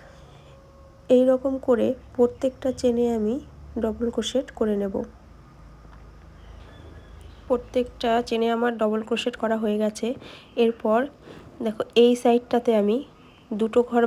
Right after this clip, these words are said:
বাদ দিয়ে জয়েন্ট করে নিলাম, তারপরে আবার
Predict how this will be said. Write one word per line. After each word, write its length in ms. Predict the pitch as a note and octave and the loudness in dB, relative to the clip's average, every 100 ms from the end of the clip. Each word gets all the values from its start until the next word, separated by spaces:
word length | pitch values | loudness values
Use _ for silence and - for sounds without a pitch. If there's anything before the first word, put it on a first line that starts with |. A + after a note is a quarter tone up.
| A3 | 4
বাদ 140 | G#3+ G#3+ | 2 0
দিয়ে 180 | G#3+ G#3 B3+ - G3+ | 0 0 -2 -6 -2
জয়েন্ট 260 | G#3+ G#3 G3+ - | 2 2 0 -2
করে 160 | G#3+ G#3+ | 0 2
নিলাম, 220 | G#3 A3+ D4 - - - - - - - - - - - - - - - - - - - - - - - - - - - - - - _ - _ - - _ _ - - - - - | 2 -2 -4 -12 -20 -20 -20 -20 -20 -20 -20 -20 -20 -20 -20 -20 -20 -20 -20 -20 -20 -20 -20 -20 -20 -20 -20 -20 -20 -20 -20 -20 -20 _ -20 _ -20 -20 _ _ -20 -20 -20 -8 -2
তারপরে 400 | A3 A3 A3+ A3 D#4 - - - G#3+ | -2 2 2 2 -2 -8 -20 -2 2
আবার 220 | A3 | 4